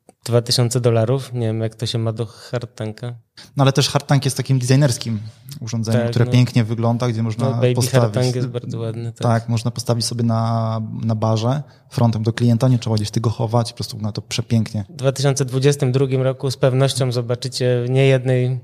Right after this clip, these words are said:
Speaker 1: fajnej
Speaker 2: Hmm.
Speaker 1: polskiej kawiarni i nie tylko polskiej, bo wiem, że sprzedają tego też dużo za granicę właśnie. Takie hard tanki, które będzie trudniej zacząć, bo są podblatowe i Baby Hard Tanki, które będą stały i świeciły na,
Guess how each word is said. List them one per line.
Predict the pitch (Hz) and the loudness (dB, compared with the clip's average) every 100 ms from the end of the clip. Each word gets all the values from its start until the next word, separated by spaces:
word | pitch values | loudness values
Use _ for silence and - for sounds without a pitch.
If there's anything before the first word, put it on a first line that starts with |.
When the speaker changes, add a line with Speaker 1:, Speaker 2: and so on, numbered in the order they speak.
| - _ | -12 _
Speaker 1:
fajnej | - 135 123 127 120 123 | 0 2 4 4 2 0
Speaker 2:
Hmm. | 123 117 | -4 -4
Speaker 1:
polskiej | 123 117 - 120 | -2 -2 -4 0
kawiarni | 127 120 120 123 120 120 | 2 4 4 4 2 2
i | |
nie | 120 | 0
tylko | 120 113 117 | -4 -6 -6
polskiej, | 110 113 - 110 | -4 -6 -8 -8
bo | 113 | -4
wiem, | 117 117 | -4 -6
że | 113 | -8
sprzedają | - 117 120 113 | -8 0 0 0
tego | 113 117 | -4 -2
też | 120 | 0
dużo | 117 120 | 0 0
za | 120 113 | 2 0
granicę | 120 123 127 127 | 0 0 0 0
właśnie. | 117 - 127 120 _ _ _ _ _ | 0 -4 -6 -8 _ _ _ _ _
Takie | - - | -8 0
hard | 131 131 | 0 2
tanki, | 131 135 131 175 165 | 2 2 2 -2 -4
które | - 117 117 | -4 -2 2
będzie | 120 120 | 2 2
trudniej | - 131 123 | 2 2 4
zacząć, | 123 120 113 | 4 2 -2
bo | 120 | -2
są | 117 | 0
podblatowe | 123 117 120 127 127 156 - - | -2 0 0 2 0 -2 -4 -6
i | 127 | -2
Baby | 113 120 113 | 2 2 2
Hard | 117 107 - | 0 0 0
Tanki, | 120 113 | -2 -2
które | - 123 113 | -8 -6 -4
będą | 113 113 117 113 _ _ _ - | -2 -2 -2 -6 _ _ _ -14
stały | - 120 117 117 | 0 2 4 2
i | |
świeciły | - 123 113 120 113 | 2 0 0 0 0
na, | 113 | 0